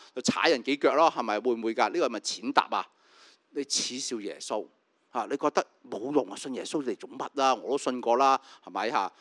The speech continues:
唉，你咪唔好咁傻，呢個就踐踏啦。呢個咧就好明顯咩啊？呢個係褻慢施恩嘅聖靈，以聖，成聖之約當作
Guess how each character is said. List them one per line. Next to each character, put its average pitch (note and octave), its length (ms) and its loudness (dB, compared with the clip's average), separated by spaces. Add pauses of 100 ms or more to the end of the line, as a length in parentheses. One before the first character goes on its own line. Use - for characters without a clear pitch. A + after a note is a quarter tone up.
(100)
唉， B2+ 160 -4
你 A#2+ 120 0
咪 A#2+ 200 4
唔 F#2+ 100 -6 (100)
好 A#2+ 60 -2
咁 A#2 120 -4
傻， F2+ 80 -4
呢 C#3+ 200 -6
個 - 80 -2
就 - 120 -8
踐 - 360 -10
踏 - 80 -4 (120)
啦。 - 100 -20 (100)
呢 C#4 200 4
個 F#3 160 2
咧 A#3+ 120 0
就 - 100 -6
好 A2 120 -8
明 D3+ 260 -2
顯 A#2+ 140 -4
咩 D3+ 100 4
啊？ A#2+ 60 4 (180)
呢 C4+ 140 0
個 C#4 100 2
係 - 60 4
褻 - 420 -2
慢 C3 260 4
施 - 300 -2
恩 F3+ 160 8
嘅 C3+ 80 8
聖 A#2 280 -2
靈， F2+ 140 -8 (300)
以 F3+ 160 -6 (180)
聖， - 240 0 (140)
成 B2+ 240 0
聖 D#3+ 180 2
之 A3 120 -2
約 F3 140 8
當 C#3 340 4
作 C3 100 6